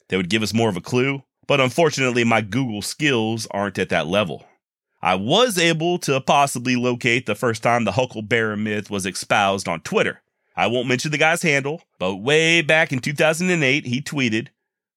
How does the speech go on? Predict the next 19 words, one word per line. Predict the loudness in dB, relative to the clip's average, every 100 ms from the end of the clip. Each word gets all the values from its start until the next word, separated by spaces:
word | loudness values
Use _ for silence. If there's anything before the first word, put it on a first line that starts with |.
| _
"Tombstone, | 0 0 0 0 0 2 0
important | -2 -2 0 2
definition. | 0 0 2 2 0 -6 -14 _ _
A | -4
huckle | 2 2 2 0 0
is | 0
the | 0
handle | 2 2 2 0
on | 0 -2
a |
casket. | -2 0 2 0 -8 -16 _ _ _
So | -10 -6
the | -4
doc | 0 2 2 -2
quote | -2 0 2 -2
is, | -2
'I'm | 0 0 0
your | 0
hucklebearer.' | 0 -2 -4 -2 2 2 -2 -10